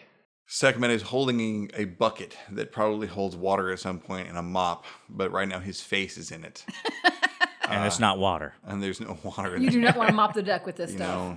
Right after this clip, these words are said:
Speaker 1: no. Uh, and honestly, it smells worse than the stuff that they, they pulled up off the deck when they were mopping the deck.
Speaker 3: <laughs>
Speaker 1: It's, well, in this case, it,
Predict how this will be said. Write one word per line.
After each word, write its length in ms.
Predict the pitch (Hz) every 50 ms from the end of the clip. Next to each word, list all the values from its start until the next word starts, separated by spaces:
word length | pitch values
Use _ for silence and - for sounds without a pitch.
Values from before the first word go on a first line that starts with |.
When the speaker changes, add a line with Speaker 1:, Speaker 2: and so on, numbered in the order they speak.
| 92 - -
Speaker 1:
no. 420 | 101 95 95 92 90 90 87 87 90 92 -
Uh, 360 | - 92 90 87 87 87 87 82 -
and 120 | 95 98 95
honestly, 400 | 95 101 98 95 - - 92 92
it 40 | 85
smells 260 | - - 92 87 80
worse 300 | 87 92 92 85 - -
than 140 | - 87 87
the 100 | 82 82
stuff 300 | - - - 92 82 -
that 100 | 87 76
they, 200 | 82 87 87 85 78 78
they 160 | 85 85 85
pulled 320 | 78 71 - 92 90 90
up 120 | 87 82 - -
off 180 | 82 78 -
the 80 | - 78
deck 260 | 80 82 82 80 -
when 80 | - 82
they 80 | 82
were 120 | 80 80 82
mopping 300 | 90 92 90 - - - 80 78
the 60 | - 156
deck. 320 | 156 131 196 - - -
Speaker 3:
<laughs> 40 | -
Speaker 1:
It's, 260 | 277 269 277 - -
well, 140 | 254 254 247 - - 220 226 226 _ _ _ _ _ -
in 100 | - 107
this 140 | 107 104 98
case, 260 | - - 90 - -
it, 140 | 90 82 82